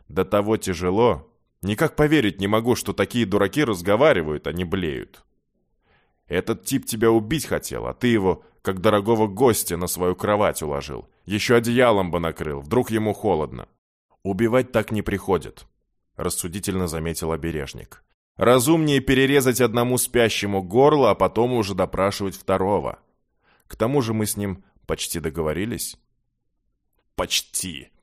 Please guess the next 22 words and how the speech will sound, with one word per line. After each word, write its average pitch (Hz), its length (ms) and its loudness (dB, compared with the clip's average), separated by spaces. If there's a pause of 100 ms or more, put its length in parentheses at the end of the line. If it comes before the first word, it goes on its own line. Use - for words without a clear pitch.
(280)
скривился 90 640 -4
горец, 104 380 0
снова 110 440 0
нацеливая 90 640 -2
нож. 78 400 -10 (560)
«Вот 98 300 -2
сейчас 120 720 -2 (420)
наверняка 110 680 0
будет. 69 540 -14 (640)
А 92 140 -2
вдруг 156 360 2
он 147 120 4
опять 123 300 2
рассыплется 98 680 -2
в - 80 -10
труху, 101 380 -6
чтобы 90 280 -2
явиться 107 440 -2
за 110 140 0
нами 123 240 2
завтрашней 98 720 0
ночью?» - 460 -6